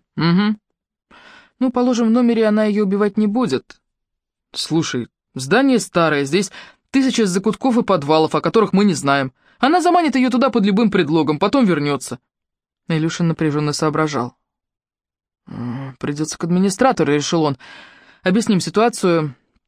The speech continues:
Второй труп ему нужен не больше, чем нам". Маша с ужасом взглянула на них. Слово "труп" не могло относиться к такой живой моте.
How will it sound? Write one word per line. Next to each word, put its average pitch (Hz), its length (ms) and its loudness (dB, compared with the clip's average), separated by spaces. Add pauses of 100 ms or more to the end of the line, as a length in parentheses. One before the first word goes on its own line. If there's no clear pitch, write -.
(680)
Второй 175 520 0
труп 214 260 0
ему 190 220 2
нужен 185 500 2
не 160 80 0
больше, 175 280 0
чем 208 220 0
нам". 147 240 -2 (1120)
Маша 156 440 -4
с - 180 -8
ужасом 151 340 -2
взглянула 170 420 0
на 160 120 0
них. 156 240 -4 (560)
Слово 151 340 -2
"труп" - 360 0 (200)
не 208 100 2
могло 165 260 0
относиться 160 480 -2
к - 60 -18
такой 160 340 -2
живой 135 420 -4 (380)
моте. 147 460 -8